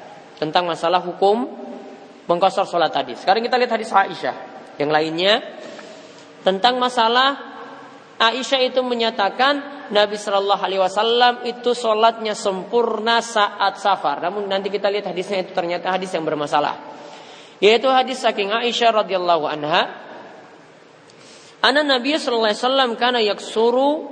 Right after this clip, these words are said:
fis safari wa yutimmu." Nabi sallallahu alaihi wasallam, kata Aisyah, itu biasa mengqasar sholat saat safar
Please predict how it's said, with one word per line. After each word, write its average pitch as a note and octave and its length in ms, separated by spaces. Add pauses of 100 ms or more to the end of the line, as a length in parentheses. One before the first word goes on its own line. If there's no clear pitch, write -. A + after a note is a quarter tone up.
(320)
fis G3+ 240
safari B3 480
wa A3 80
yutimmu." G#3 720 (1200)
Nabi B3 240
sallallahu A#3+ 240
alaihi A#3+ 80
wasallam, B3+ 240
kata G#3+ 200 (200)
Aisyah, G3 520 (760)
itu G3 320
biasa G#3 480
mengqasar E3+ 480
sholat B3+ 560 (800)
saat G3 500
safar A3+ 480